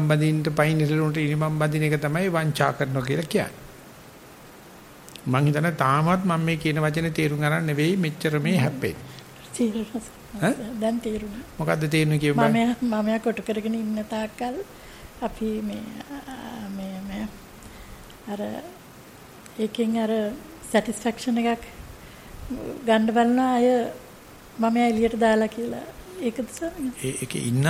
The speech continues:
Speaker 1: තාක්කල් සාසනය වැඩෙනවා. සතිය වැඩෙනවා. මේ මම එළියට ආ-, ආය ඔලුව දාපු ගමන් අර ඔක්කොම කිරි කැලයයි ගොම කඳුලයි. ඉතින් අපි පුළුවන් තරම් උත්සාහ කරනවා ආය මම යට තැනක් කරන් දෙන්න. මම යට මුල් තැනක් දෙන්න හදනවා.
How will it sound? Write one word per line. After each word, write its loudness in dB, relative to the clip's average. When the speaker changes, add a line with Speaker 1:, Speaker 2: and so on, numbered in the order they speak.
Speaker 1:
තාක්කල් 2
සාසනය 2
වැඩෙනවා. -4
සතිය 2
වැඩෙනවා. -4
මේ 2
මම 2
එළියට 2
ආ-, 0
ආය 2
ඔලුව 4
දාපු 2
ගමන් 4
අර 2
ඔක්කොම 0
කිරි 2
කැලයයි 2
ගොම 0
කඳුලයි. -4
ඉතින් 4
අපි 4
පුළුවන් 6
තරම් 4
උත්සාහ 4
කරනවා 4
ආය 2
මම 2
යට -2
තැනක් 0
කරන් -6
දෙන්න. -14
මම 2
යට 4
මුල් 8
තැනක් 4
දෙන්න 2
හදනවා. -8